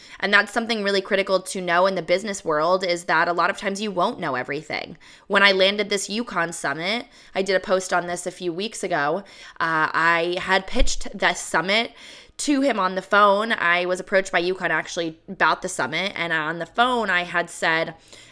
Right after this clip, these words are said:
I would do it for two thousand dollars. And looking back, two thousand dollars, thank God I didn't do it for two thousand dollars because I literally don't know how I even would have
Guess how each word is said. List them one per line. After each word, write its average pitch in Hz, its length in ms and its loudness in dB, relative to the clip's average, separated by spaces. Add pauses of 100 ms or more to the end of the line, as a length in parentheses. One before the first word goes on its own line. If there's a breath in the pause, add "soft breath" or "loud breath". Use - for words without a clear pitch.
I 180 140 4
would 185 160 2
do 185 140 2
it 180 100 -2
for 185 100 -6
two 185 220 -8
thousand 170 340 0
dollars. 175 580 -2
And 180 160 -4
looking 170 280 -6
back, 156 260 -2
two - 160 -6
thousand 151 300 -4
dollars, 151 400 0
thank 180 240 0
God 156 200 4
I 156 60 2
didn't 160 540 -6
do 180 140 2
it 185 60 -2
for 220 100 -4
two 226 120 -2
thousand 220 240 2
dollars 226 340 4
because 185 220 -6
I 160 140 2
literally 165 500 2
don't 156 220 0
know 147 100 -4
how 151 160 -6
I 147 80 0
even 151 280 -4
would 147 100 0
have 143 180 -6